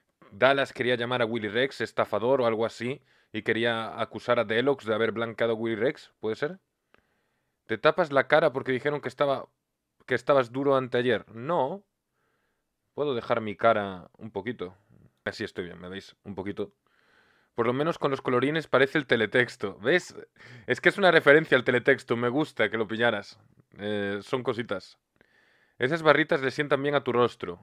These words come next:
Son lo evidente. Aquí se responde lo que me sale de los cojones. El manga de Undead un día más. Yo entiendo que no lo quieran pagar, también te digo. O sea, quiero decir, no estoy muy motivado de cara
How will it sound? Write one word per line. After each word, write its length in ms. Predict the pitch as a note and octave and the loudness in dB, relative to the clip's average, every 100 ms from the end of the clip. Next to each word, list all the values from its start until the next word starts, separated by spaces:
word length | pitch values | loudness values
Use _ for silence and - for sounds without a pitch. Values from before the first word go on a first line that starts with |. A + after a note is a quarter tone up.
| - | -10
Son 180 | C3 C3 | -4 0
lo 60 | |
evidente. 500 | G#2+ G#2+ G#2+ D#2 E2+ _ _ _ _ _ _ _ _ | 0 0 -4 -6 -16 _ _ _ _ _ _ _ _
Aquí 280 | G2+ G#2+ D#3+ | -6 -4 -2
se 100 | E3+ | -2
responde 400 | C#3 B2 F3+ F3+ | -2 0 0 2
lo 120 | E3 | 0
que 120 | D3+ C#3 | 0 -2
me 100 | C3 | 0
sale 300 | E3+ G3+ F#3 | 2 2 2
de 80 | |
los 160 | F3+ D#3 | 0 -2
cojones. 640 | D3+ E3+ F#3+ C#3+ A2 - _ _ _ _ _ _ - | -2 2 2 0 -4 -12 _ _ _ _ _ _ -6
El 160 | A2+ A#2+ | -4 0
manga 400 | C#3 E3 E3+ C#3 | 0 0 0 0
de 100 | C3 | 0
Undead 300 | B2+ D3 D3 | 0 -2 -2
un 120 | B2+ | -2
día 180 | C3+ B2+ | 0 2
más. 340 | A#2+ G#2+ G2+ A#2+ | 0 -4 -8 -4
Yo 100 | F3 | -4
entiendo 480 | F3+ C#3 D#3+ G3+ | -2 -2 -2 -2
que 80 | G3+ | -2
no 140 | - C#3 | -2 -2
lo 80 | |
quieran 260 | C3 B2 A2+ | 0 0 2
pagar, 300 | A2 G#2 G2 | 2 2 -2
también 260 | G#2 A#2 A2+ | -6 -8 -6
te 80 | |
digo. 260 | G2+ F#2+ E2+ _ _ _ _ _ _ | -6 -6 -10 _ _ _ _ _ _
O 60 | - | -8
sea, 800 | G#2 G2+ G2+ G2 F#2+ F#2+ F#2 F2 D2 D2+ | -2 -2 -2 -2 -6 -8 -10 -12 -16 -12
quiero 160 | A#2 A2 | -2 -2
decir, 340 | - G#2 F2 D#2 _ _ _ - | -2 -6 -6 -12 _ _ _ -8
no 160 | A#2+ | -2
estoy 260 | C3 - C#3 | -2 2 2
muy 220 | C3+ C3+ | 2 0
motivado 720 | B2+ B2 A#2 A#2+ G2 G2 E2+ E2 | 0 0 4 4 4 -4 -10 -10
de 220 | G2 G2+ | -8 2
cara 420 | A2+ A2+ G#2+ | 4 4 2